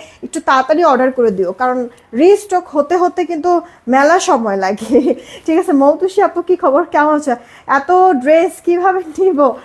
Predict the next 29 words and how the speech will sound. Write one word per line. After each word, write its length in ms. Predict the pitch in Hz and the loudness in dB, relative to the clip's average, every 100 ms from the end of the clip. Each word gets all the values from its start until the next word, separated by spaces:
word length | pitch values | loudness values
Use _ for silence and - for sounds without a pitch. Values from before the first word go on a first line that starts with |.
| - - | -12 -8
আপু? 180 | 302 294 | -4 -2
যেটা 300 | 330 359 359 | -2 0 -2
বেশি 360 | 302 381 440 | 0 0 2
মনে 400 | 330 294 302 381 | 2 2 4 2
ধরবে 520 | 339 349 294 277 440 - - - | 0 2 2 2 0 -2 -20 -4
সেটাই 460 | 349 349 440 440 | 0 4 4 4
অর্ডার 300 | 302 277 262 | 4 2 0
করে 260 | 269 254 247 | 2 0 2
দিও, 340 | 226 202 226 - | 0 -2 -4 -8
ঠিক 160 | 330 | -4
আছে? 440 | 403 415 381 214 226 | -4 0 0 0 -2
যেটা 340 | 220 302 339 | -2 0 0
বেশি 300 | 294 311 311 | 0 -2 -4
মনে 300 | 330 294 294 | -4 -2 0
ধরে 280 | 262 226 190 | -2 -4 -4
আপু 240 | 190 190 196 _ - - | -4 -6 -14 _ -20 -4
কটনের 500 | 320 302 339 370 381 | 0 0 0 0 0
মধ্যে। 320 | 320 214 220 214 | 0 -2 -4 -4
তবে 320 | 277 330 466 - - | -2 0 -2 -6 -4
আজকের 400 | 269 277 - 370 | -2 0 0 2
এই 160 | 359 254 | 2 2
ড্রেসগুলি 400 | 285 294 320 330 | 2 0 -2 0
যারা 240 | 277 269 | 2 4
যারা 180 | 302 330 | 2 2
নি-, 340 | 285 277 240 | 2 0 0
নিবা 440 | 262 262 277 262 311 | 0 4 4 4 2
আপু, 240 | 311 392 415 _ - | 2 -4 -4 _ -6
জিতবা 440 | 214 311 247 302 349 | 0 0 2 0 0
তোমরা। 340 | 269 214 | 0 0